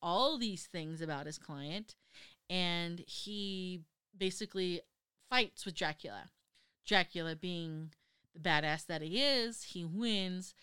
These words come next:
but instead of killing Jonathan, he leaves Jonathan trapped in his castle while Dracula takes fifty of his coffins to, of Transylvania dirt to London, England, where Dracula begins to attack innocent children.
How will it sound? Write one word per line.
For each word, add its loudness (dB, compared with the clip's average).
but 0
instead 2
of -4
killing 0
Jonathan, -4
he -4
leaves -2
Jonathan -8
trapped -2
in -8
his -8
castle -8
while -2
Dracula 0
takes -8
fifty -2
of -4
his -6
coffins -6
to, -14
of -2
Transylvania -2
dirt -4
to 0
London, -2
England, -4
where -12
Dracula -2
begins -6
to -6
attack -4
innocent -8
children. -4